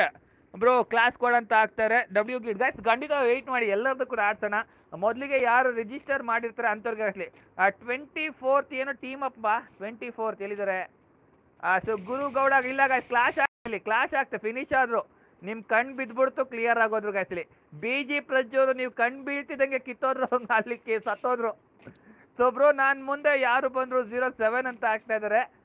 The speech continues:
ಆ, guys ಅಂತ player ಇದ್ರೆ ನೀವು ರಿ-, ಇದ್ ಮಾಡ್ಬೋದಾಯ್ತು. So ಡಿ ಜೆ Alok ಬಿಗ್ fan ಅಂತ ಕೂಡ ಆಗ್ತಾ ಇದ್ದಾರೆ guys ಇಲ್ಲಿ. So ನೋಡೋಣ ಯಾರೆಲ್ಲ ಬುಯ್ಯ ಮಾಡ್ತಾರೆ, ಆದಷ್ಟು ಬೇಗ ಬೇಗ four hundred likes guys ಇಲ್ಲಿ. So four hundred ಲೈಕ್ಸ್‌ಗೆ next custom ಇರ್ತದೆ. So ಬೇಗ ಬೇಗ, so ಬೇಗ ಬೇಗ ಲೈಕ್ಸ್‌ನ ಕಂಪ್ಲೀಟ್ ಮಾಡಿ. ಇಲ್ಲಿ ಒಳ್ಳೆ clash ಅಂತೂ ಆಗ್ತದೆ. ಕೆ ಎಚ್ ಚಂದೂರು,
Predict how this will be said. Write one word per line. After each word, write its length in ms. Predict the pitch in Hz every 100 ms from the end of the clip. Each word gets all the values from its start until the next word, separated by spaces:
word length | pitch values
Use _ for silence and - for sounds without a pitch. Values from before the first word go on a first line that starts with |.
| _
ಆ, 240 | 160 185 190
guys 260 | 254 277 269
ಅಂತ 200 | 311 349 339
player 280 | 320 302 302
ಇದ್ರೆ 140 | 285
ನೀವು 200 | 277 262
ರಿ-, 340 | 240 240 247 240
ಇದ್ 100 | 220
ಮಾಡ್ಬೋದಾಯ್ತು. 1040 | 247 285 269 240 208 180 175 185 185 156
So 160 | 208 196
ಡಿ 140 | 269
ಜೆ 80 | 294
Alok 280 | 294 294 247
ಬಿಗ್ 240 | 220 262
fan 160 | 269 262
ಅಂತ 120 | 254
ಕೂಡ 220 | 240 233
ಆಗ್ತಾ 280 | 220 220 214
ಇದ್ದಾರೆ 180 | 202 202
guys 140 | 190
ಇಲ್ಲಿ. 140 | 196 208 _ _ _
So 120 | 185
ನೋಡೋಣ 220 | 202 277 285
ಯಾರೆಲ್ಲ 400 | 262 254 269 269
ಬುಯ್ಯ 260 | 262 254 262
ಮಾಡ್ತಾರೆ, 440 | 254 247 254 247
ಆದಷ್ಟು 380 | 233 247 262 262
ಬೇಗ 300 | 208 254 269 262
ಬೇಗ 200 | 262 262 247
four 200 | 247 269
hundred 240 | 269 262 254
likes 180 | 254
guys 180 | 262 254
ಇಲ್ಲಿ. 140 | 254 269 - - - -
So 140 | 226
four 280 | - 254 285
hundred 260 | 285 285 269
ಲೈಕ್ಸ್‌ಗೆ 320 | 262 - 269
next 440 | 254 - 269 269
custom 360 | 254 240 262 254
ಇರ್ತದೆ. 360 | 247 247 269
So 100 | 262
ಬೇಗ 240 | 208 254 262
ಬೇಗ, 200 | 254 262 226 - -
so 120 | 196
ಬೇಗ 200 | 233 262
ಬೇಗ 220 | 262 262
ಲೈಕ್ಸ್‌ನ 340 | 262 247 254 269
ಕಂಪ್ಲೀಟ್ 400 | 247 - 262 247
ಮಾಡಿ. 180 | 247
ಇಲ್ಲಿ 500 | 254 - _ _ 175
ಒಳ್ಳೆ 220 | 185 233 262
clash 340 | 254 233 262
ಅಂತೂ 180 | 277 254
ಆಗ್ತದೆ. 400 | 247 240 247 233
ಕೆ 120 | 240
ಎಚ್ 260 | 254 254 -
ಚಂದೂರು, 460 | 240 254 262 254